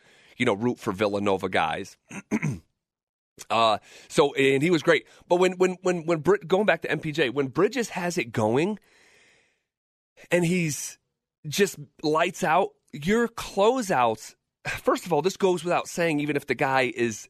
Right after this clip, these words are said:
unconscious the way that Bridges was, but certainly more so, if the guy's going nuts, you cannot be standing up straight on the catch. So when Bridges catches it on the perimeter, M P J and,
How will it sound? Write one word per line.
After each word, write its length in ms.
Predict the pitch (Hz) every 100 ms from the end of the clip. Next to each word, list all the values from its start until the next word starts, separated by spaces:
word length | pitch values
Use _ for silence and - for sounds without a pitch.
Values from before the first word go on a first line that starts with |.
| _
unconscious 600 | 127 127 - 143 139 127
the 100 | -
way 100 | 123
that 80 | 113
Bridges 380 | 110 123 113 -
was, 240 | 139 120
but 120 | 135
certainly 460 | - - 240 214 180
more 320 | 156 151 180
so, 380 | 180 - 110 101 - _ _ _ _ _
if 120 | 170 -
the 80 |
guy's 440 | 165 196 190 240 175
going 400 | 196 190 151 135
nuts, 380 | 143 202 - - _ _ _ _ -
you 180 | 247 403
cannot 640 | - 349 185 156 196 180
be 100 | 170
standing 640 | 147 - - 185 202 165 -
up 200 | 170 170
straight 680 | - - - 160 165 117 - _ _ _ _ _ _ _ _ _ _ -
on 200 | 180 175
the 80 | -
catch. 540 | - 170 - - - - _ _ _ _
So 160 | -
when 180 | 202 202
Bridges 480 | 147 196 320 302 220
catches 500 | - 196 208 190 147
it 240 | 113 - _
on 160 | 143 190
the 80 | 208
perimeter, 640 | - 156 165 226 143 90 - _ _ _ _ -
M 160 | 233
P 220 | 240 233
J 320 | 185 170 202 170
and, 320 | 160 156